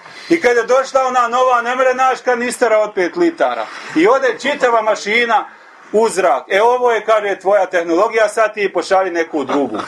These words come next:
A on se slomi, jadnik, slomiše se, kaže, „Mi smo napredni.” Šta si bolan napredan kad je Allah Azze wa Džel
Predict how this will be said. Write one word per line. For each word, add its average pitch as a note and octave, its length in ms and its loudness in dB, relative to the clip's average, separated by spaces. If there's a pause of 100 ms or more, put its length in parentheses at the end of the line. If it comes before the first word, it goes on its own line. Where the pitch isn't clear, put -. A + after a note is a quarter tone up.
(460)
A D#3 60 6
on C#4+ 220 2
se C#4+ 240 0
slomi, C#4 640 0
jadnik, B3+ 540 0
slomiše B3+ 720 0
se, A#3 240 0
kaže, A#3 320 2
„Mi A#3+ 180 -2
smo A3 200 0
napredni.” G#3+ 680 -2 (280)
Šta C4+ 280 -2
si C4 200 -4
bolan C4 380 0
napredan C4 600 -2
kad A#3+ 160 0
je A#3+ 60 2
Allah B3 540 2
Azze A#3 200 -2
wa A3 200 0
Džel G#3+ 300 0